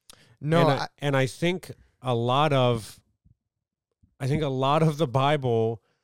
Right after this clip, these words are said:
Speaker 2: actually points us to middle ground.
Speaker 1: Mm-hmm.
Speaker 2: And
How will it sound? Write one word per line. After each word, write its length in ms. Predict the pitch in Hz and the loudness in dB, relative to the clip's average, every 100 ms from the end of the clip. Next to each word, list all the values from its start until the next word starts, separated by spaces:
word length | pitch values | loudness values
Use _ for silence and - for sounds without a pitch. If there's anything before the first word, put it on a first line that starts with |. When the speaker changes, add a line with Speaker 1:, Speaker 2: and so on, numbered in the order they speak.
| _ _ _ - | _ _ _ -6
Speaker 2:
actually 400 | 143 156 - 139 | -2 -2 -2 -6
points 500 | - 139 165 160 - | -2 0 0 -2 -2
us 420 | 120 113 - - _ _ - | -2 -2 -8 -20 _ _ -10
to 120 | 127 | -6
middle 380 | 117 143 151 127 | 0 0 2 0
ground. 600 | 131 131 113 80 - _ _ _ _ _ _ _ | -2 -2 -4 -6 -14 _ _ _ _ _ _ _
Speaker 1:
Mm-hmm. 240 | 143 135 120 - _ _ _ _ _ _ _ _ _ _ _ - | -10 -10 -12 -18 _ _ _ _ _ _ _ _ _ _ _ -12
Speaker 2:
And 340 | 135 117 107 | -8 -8 -10